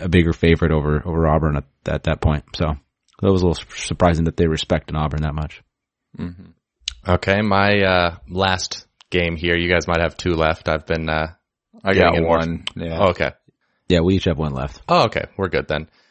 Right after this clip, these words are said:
Speaker 3: Uh, Georgia, Florida. And
Speaker 2: Mm-hmm.
Speaker 3: Georgia is favored by eight. Uh, of course, it's
Speaker 2: Yeah.
Speaker 3: on a neutral
Speaker 1: Wow.
Speaker 3: field. That seems like a lot to me. Again, I, I mentioned earlier how I think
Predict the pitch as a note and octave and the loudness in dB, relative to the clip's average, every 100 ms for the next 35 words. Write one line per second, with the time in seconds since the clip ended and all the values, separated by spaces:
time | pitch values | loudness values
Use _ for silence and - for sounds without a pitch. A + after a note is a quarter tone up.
0 | _ _ - F#2+ F2+ E2 B2 D#3 E3 - | _ _ 0 2 2 0 0 2 0 0
1 | A#2+ G2 D#2 - _ _ _ _ _ _ | 2 4 2 -4 _ _ _ _ _ _
2 | - G2 F#2 F2+ F2 F#2 F#2 G2 F#2 G#2 | -4 0 2 2 2 -2 -4 -6 -4 2
3 | A2 A#2+ B2+ B2 G2 - - G#2+ G2+ F2 | 2 2 2 0 0 -4 2 2 2 0
4 | F2+ E2 D#2 - _ G2 F2+ - - - | 0 0 0 -8 _ -2 -2 -4 -12 -20
5 | - F2 - - F#2 F2 E2+ F2 E2+ F2+ | -6 -6 -6 -4 -2 -2 -2 0 2 0
6 | F#2+ F2 D2 F#2+ E2+ D#2+ - _ _ _ | 2 0 0 0 0 -2 -6 _ _ _
7 | _ C#3+ E3+ - A3+ G#3 E3 A#2+ G2+ G#2+ | _ -2 0 0 2 2 2 2 2 2
8 | - - E2+ E2+ F2+ G#2+ F#2+ F2+ D2+ F2+ | 0 -4 -2 -2 2 2 2 2 0 -2
9 | E2 - G2 F#2 F#2 G2+ G2+ E2+ E2+ F2 | -4 -2 -2 0 2 4 4 4 4 2
10 | E2+ - F2+ - - | 2 0 -4 -6 -16